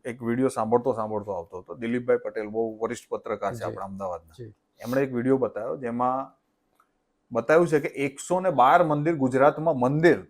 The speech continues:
Speaker 2: હમ.
Speaker 1: નરેન્દ્ર મોદીના સમયમાં તોડી નાખવામાં આવ્યા.
Speaker 2: જી.
Speaker 1: હવે તમે વિચારો, તમે ત્યાં મંદિર બનાવ્યું છે, હવે
Speaker 2: હમ.
Speaker 1: અહીંનો લોકલ વ્યક્તિ તો એ મંદિરે જઈ નથી શકવાનો.
Speaker 2: હમ.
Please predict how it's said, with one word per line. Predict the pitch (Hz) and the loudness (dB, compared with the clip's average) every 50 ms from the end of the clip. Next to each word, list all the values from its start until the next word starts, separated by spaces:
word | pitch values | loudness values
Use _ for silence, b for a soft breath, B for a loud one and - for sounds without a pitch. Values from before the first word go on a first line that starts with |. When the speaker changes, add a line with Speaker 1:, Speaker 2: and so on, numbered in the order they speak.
| _ _ | _ _
Speaker 2:
હમ. | 123 113 104 95 - _ _ _ _ _ _ _ _ _ _ _ _ _ 117 | -12 -12 -12 -14 -18 _ _ _ _ _ _ _ _ _ _ _ _ _ -4
Speaker 1:
નરેન્દ્ર | 110 117 127 139 147 151 156 | 0 2 2 4 4 2 2
મોદીના | 151 139 131 131 143 139 139 | 2 2 0 0 0 -2 -4
સમયમાં | 131 - 123 120 123 123 131 127 | -4 -2 -2 -2 -2 -2 -2 -2
તોડી | - 117 117 120 117 | 0 2 2 2 0
નાખવામાં | 107 95 - _ - 90 85 80 | -2 -4 -6 _ -16 -16 -16 -18
આવ્યા. | 82 82 _ _ _ _ _ _ _ _ - | -20 _ _ _ _ _ _ _ _ _ -16
Speaker 2:
જી. | 104 107 95 82 _ _ _ _ _ _ _ _ _ _ _ - | -16 -14 -14 -16 _ _ _ _ _ _ _ _ _ _ _ 0
Speaker 1:
હવે | 113 135 | 0 2
તમે | 131 139 139 131 | 2 0 -4 -6
વિચારો, | 120 98 - 90 82 80 - - _ _ _ _ _ _ _ | -6 -6 -8 -10 -10 -12 -16 -20 _ _ _ _ _ _ _
તમે | - 120 147 151 | -4 -2 -2 0
ત્યાં | - 147 147 165 180 | 4 6 6 8 8
મંદિર | 170 165 160 156 175 165 | 6 4 4 4 2 4
બનાવ્યું | 151 135 131 131 120 113 104 | 4 4 4 4 2 0 -2
છે, | - 101 98 123 - | -6 -10 -8 -8 -8
હવે | - 120 131 | -6 -6 -6
Speaker 2:
હમ. | - | -2
Speaker 1:
અહીંનો | - 131 139 151 165 180 | 0 0 0 2 2 4
લોકલ | 160 143 147 139 - 180 175 165 | 6 6 6 6 6 4 4 6
વ્યક્તિ | 160 156 151 - 170 | 4 2 2 0 -4
તો | 156 160 | -4 -2
એ | 165 160 | -2 0
મંદિરે | 156 143 143 147 160 160 160 | 0 -2 -2 -2 0 0 2
જઈ | 147 175 185 | 2 4 4
નથી | 175 160 135 143 | 4 4 2 0
શકવાનો. | 120 - 98 - - 87 - _ _ - | -2 -4 -8 -8 -12 -16 -18 _ _ -10
Speaker 2:
હમ. | 123 117 104 | -8 -8 -8